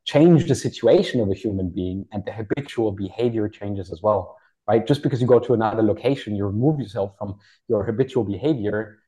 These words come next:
suddenly your system is in a completely different state. And what I wanna tell you guys with this is maybe you can't go on <laughs> holiday all the time. This is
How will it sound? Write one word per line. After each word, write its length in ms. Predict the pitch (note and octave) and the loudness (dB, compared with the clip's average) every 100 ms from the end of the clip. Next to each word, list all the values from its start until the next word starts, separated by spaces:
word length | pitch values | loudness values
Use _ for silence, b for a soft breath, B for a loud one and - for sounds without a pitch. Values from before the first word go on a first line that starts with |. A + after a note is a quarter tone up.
| _ | _
suddenly 840 | - D3 B2+ B2 A#2 A2+ A2 G#2+ - A#2+ | -8 -2 0 2 2 2 0 -4 -10 0
your 200 | A2 G#2 | 0 4
system 420 | F#3+ G#3 - A#2+ | 4 4 2 0
is 60 | |
in 180 | A#2 A2+ | 0 -2
a 80 | G#2+ | -6
completely 380 | A#2 G#2+ B2+ A2 | -8 -8 -8 -8
different 240 | G2+ G#2 | -8 -12
state. 320 | - B2+ G#2 - b b b | -2 0 0 -8 b b b
And 80 | A2 | -2
what 100 | A2+ | 2
I 60 | A#2 | 4
wanna 240 | A2 A2 | 2 -2
tell 240 | A2 D3 F3+ | 0 2 2
you 80 | |
guys 260 | A2+ G2 F#2 | 0 -4 -6
with 100 | F2+ | -10
this 260 | G#2+ G2+ - | -8 -8 -6
is 340 | G2 F#2+ F2 - _ _ _ _ _ _ _ _ - | -4 -4 -6 -18 _ _ _ _ _ _ _ _ 0
maybe 200 | C#3+ F#3+ | 2 4
you 80 | F#3 | 2
can't 280 | D#3+ D3 C3+ | 0 -2 2
go 100 | A#2+ | 2
on 100 | - | 4
<laughs> 0 | |
holiday 400 | F3 C3+ - D#3+ | 4 4 2 0
all 160 | A#2+ | 2
the 100 | C#3 | -4
time. 360 | B2+ G#2+ G#2 B2 | 0 0 2 -2
This 120 | B2 | -6
is 260 | A#2 - | -14 -16